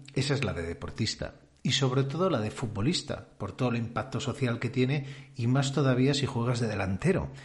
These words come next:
y más todavía si han pagado por ti veintiocho millones de euros, y más todavía, si cabe, si el equipo al que vas es el Betis, un club histórico donde la pasión por los colores y el club ya sabemos que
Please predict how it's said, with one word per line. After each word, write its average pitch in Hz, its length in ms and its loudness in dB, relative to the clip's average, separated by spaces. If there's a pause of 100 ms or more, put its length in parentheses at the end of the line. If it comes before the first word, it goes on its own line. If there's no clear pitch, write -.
(180)
y 131 120 4
más 196 280 4
todavía 190 580 2 (200)
si - 140 -2
han 123 140 4
pagado 123 340 4
por 110 160 0
ti 120 100 2
veintiocho 107 580 0
millones 98 400 -4
de 92 120 -4
euros, 87 340 -8 (420)
y 117 180 2
más 123 360 4
todavía, 104 460 2
si - 140 -4
cabe, 117 460 -2 (220)
si - 200 2
el 110 100 2
equipo 147 360 0
al 104 120 0
que 104 100 -2
vas 117 220 0
es 127 140 -2
el 92 120 -6
Betis, 107 460 -2 (300)
un 110 180 0
club 127 260 2
histórico 107 640 0
donde 92 260 -6
la 90 140 -6
pasión 117 360 -4
por - 160 -4
los 107 140 -4
colores - 500 0 (280)
y 117 80 0
el 92 120 -4
club 143 440 4
ya 107 160 -4
sabemos 98 420 -2
que - 300 -8